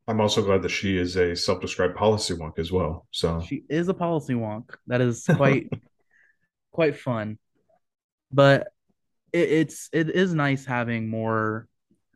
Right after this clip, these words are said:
Speaker 2: uh, elected officials on the show to talk to us, um, especially about
Speaker 1: Mm-hmm.
Speaker 2: policy.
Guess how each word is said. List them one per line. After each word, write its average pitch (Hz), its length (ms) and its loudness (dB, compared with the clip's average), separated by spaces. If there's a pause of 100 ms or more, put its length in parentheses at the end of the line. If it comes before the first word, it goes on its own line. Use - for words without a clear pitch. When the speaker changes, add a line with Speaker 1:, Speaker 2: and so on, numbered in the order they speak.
(100)
Speaker 2:
uh, 113 200 -4
elected 120 300 -2
officials 117 340 -4
on 113 80 0
the 110 60 -2
show 107 300 -2
to - 100 -10
talk 110 260 -4
to 110 140 -4
us, 107 480 -8 (220)
um, 107 360 -10
especially 139 320 2
about 123 200 6
Speaker 1:
Mm-hmm. 92 100 2
Speaker 2:
policy. 127 540 2